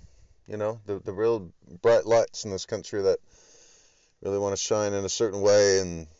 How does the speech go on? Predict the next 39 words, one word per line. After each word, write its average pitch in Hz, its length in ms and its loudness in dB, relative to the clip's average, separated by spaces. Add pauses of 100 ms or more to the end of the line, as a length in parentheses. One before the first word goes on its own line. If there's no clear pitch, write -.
(140)
whatever, 92 400 4 (320)
you 65 80 -12
know, 80 260 -10
make 95 200 -6
lots 98 280 -4
of 101 60 -10
money. 90 220 -4 (680)
That's 87 200 -8
your 92 80 -4
thing. 95 340 -4 (1120)
You 71 60 -14
know, 76 160 -10 (720)
plenty 104 240 -4
of 98 80 -6
money 98 240 -4
to 85 120 -10
be 82 140 -10
made. 82 400 -4 (1400)
But 156 160 4
yeah, 143 220 4
we're 113 260 6
over 123 300 4
a 104 40 -2
certain 92 360 -4
point. 110 380 0
That's 95 280 -2
kinda 107 300 -8
clear 113 220 -6
and 87 80 -6
obvious. 73 360 -6
That's 82 280 -6
a, - 20 -10
holy 95 400 -4
shit, 101 260 -8
that's 64 160 -12
a 71 60 -14
lot 65 140 -10
of 62 40 -20
money. 64 240 -12